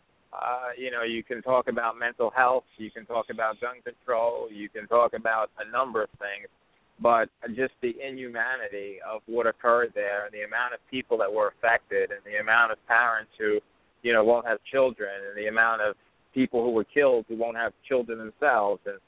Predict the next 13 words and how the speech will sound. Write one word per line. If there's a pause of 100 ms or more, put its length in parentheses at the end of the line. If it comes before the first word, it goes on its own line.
(500)
you
know,
it
just (120)
had
a
devastating
impact
on
that
community,
and
I